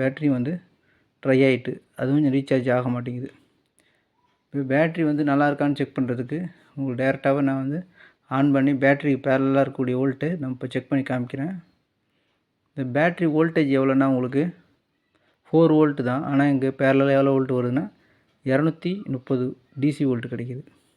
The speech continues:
ஓப்பன் சர்க்யூட், அதாவது பேட்டரி ஓப்பன் சர்க்யூட், அதாவது ஓப்பனா இருந்தால், பேட்டரி இல்லாமல் இருந்தால் எப்படி அந்த வோல்டேஜ் அதுல காமிக்குமோ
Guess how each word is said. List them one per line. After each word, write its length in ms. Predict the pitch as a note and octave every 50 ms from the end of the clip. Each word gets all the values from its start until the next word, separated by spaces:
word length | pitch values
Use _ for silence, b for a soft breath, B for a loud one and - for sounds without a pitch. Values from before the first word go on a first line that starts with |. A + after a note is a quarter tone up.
| _ _ _ _ _ _ _ _ _ _ _ _ _ _ _ _ _ _ _ _ _ _ _ _ _ _ _ _ _ _ _ _ _ _ _ _ _ _ _ _ _
ஓப்பன் 360 | C#3+ D#3 E3+ E3 F#3 F#3+ E3 E3
சர்க்யூட், 320 | D#3+ D3+ C#3 - B2+ B2 A#2+
அதாவது 320 | B2+ C3+ C#3+ C#3+ D3 E3+ G#3+ G#3 - b b b b b b b _ _ _ _ _ _ _ _
பேட்டரி 420 | C#3 C#3 D3 E3+ E3+ E3+ - F3 F#3+ G3+ E3+ C#3+ C#3+
ஓப்பன் 320 | D#3+ D#3 D#3+ - F3 F3 - - - _ _ - -
சர்க்யூட், 360 | D3 C3+ C3+ - D3 C3 - -
அதாவது 260 | - C3 C#3 C#3 C3+ D3+
ஓப்பனா 340 | D3 D3 - D#3+ D#3 D3+ D3 D3 D3 D3 C#3 C3 C3
இருந்தால், 440 | C3+ B2+ B2+ C3+ C3+ C#3 B2+ A#2+ - - b b b b b b b b b _ _ _ _ _ _ _ _ _ _ _ _ _ _ _ _ _ _ _ -
பேட்டரி 360 | C3+ C#3+ D#3 D3+ - D#3+ D#3 D3
இல்லாமல் 460 | D3 D3+ D#3 D3+ D3+ D#3 D#3 D#3 D3 D3
இருந்தால் 400 | C#3 C3 B2+ C3 C3+ C#3+ C#3+ C#3 C3+
எப்படி 220 | C3 - - D3 C#3 C3+
அந்த 100 | C3 B2+ B2+
வோல்டேஜ் 360 | C3+ C3+ C3 - C3+ B2 B2+
அதுல 160 | A#2+ A#2+ B2 B2 C3
காமிக்குமோ 460 | B2+ B2+ B2+ - C3 A#2 A#2+ C3+